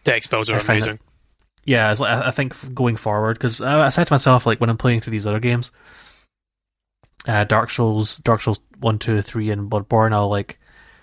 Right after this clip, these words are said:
Speaker 2: try out the other types of classes and maybe focus on that. But every time I've tried going a bit heavier in Elden Ring, which is probably the peak in terms of gameplay for these games, is peak gameplay.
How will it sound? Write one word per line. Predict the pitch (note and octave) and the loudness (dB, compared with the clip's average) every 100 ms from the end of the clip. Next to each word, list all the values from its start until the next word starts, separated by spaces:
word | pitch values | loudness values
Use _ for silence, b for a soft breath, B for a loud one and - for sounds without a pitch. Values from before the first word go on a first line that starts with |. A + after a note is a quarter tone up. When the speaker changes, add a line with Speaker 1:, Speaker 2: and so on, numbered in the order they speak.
| _ - | _ -2
Speaker 2:
try | - B2 A#2+ | 2 4 4
out | A2+ | 2
the | G#2+ | 0
other | A#2+ | 0
types | - A#2+ | 2 -2
of | - | 0
classes | B2 A2+ - A2+ - | 2 2 2 0 -2
and | G#2 G2+ | -8 -6
maybe | G#2+ G#2 | -4 -4
focus | - A2 G#2+ | -4 -6 -4
on | G#2+ | -4
that. | G2+ G#2+ A2+ | 0 0 2
But | A#2+ | 2
every | C3+ | 4
time | C3 C3 A#2+ | 4 4 4
I've | G#2+ G2+ G2+ - _ _ _ _ _ _ _ _ _ _ _ _ _ | 2 0 -4 -16 _ _ _ _ _ _ _ _ _ _ _ _ _
tried | - A#2 A2 B2 B2+ | 0 4 4 4 4
going | C3 C3 | 6 6
a | |
bit | B2+ A#2+ | 4 4
heavier | C3+ B2+ C3+ C3+ C#3+ - _ _ _ | 4 4 4 2 0 -4 _ _ _
in | A2+ A2 | -8 -4
Elden | G#2+ A2+ C3 | -2 -2 2
Ring, | C3 C#3 C#3+ - | 2 2 -2 -6
which | - | -4
is | A2+ | 0
probably | - G#2+ G#2+ G#2 | 2 2 2 0
the | G#2+ | -2
peak | - A#2 - - - _ _ _ _ _ _ _ _ _ _ _ _ - C3+ | -4 -8 -10 -18 -20 _ _ _ _ _ _ _ _ _ _ _ _ -12 -6
in | |
terms | - A#2 G#2+ | 0 2 0
of | G#2+ | -4
gameplay | A2+ G#2+ A#2 - C3+ B2+ | -2 -2 0 2 4 2
for | - C#3 | -2 -2
these | C3 C3 | -2 0
games, | C3+ B2+ B2 | 0 0 0
is | G#2+ | -6
peak | - A#2 - | -6 -8 -4
gameplay. | A2+ A2 B2+ B2+ | -4 -2 0 0